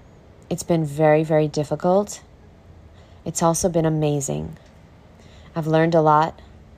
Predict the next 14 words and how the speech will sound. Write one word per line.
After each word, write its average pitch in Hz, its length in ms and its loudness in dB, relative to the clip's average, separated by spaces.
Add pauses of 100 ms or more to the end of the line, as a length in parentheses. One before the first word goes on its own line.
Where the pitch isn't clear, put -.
(920)
I've 160 140 -8
gained 170 220 2
a 165 60 4
lot 151 220 2
of 160 80 -6
confidence. 156 840 -4 (2250)
I've 165 160 -6
discovered 165 720 0
that 156 120 2
I 147 140 0
can 156 680 -4
do 156 200 -4
this 160 200 -2
alone. 151 640 -2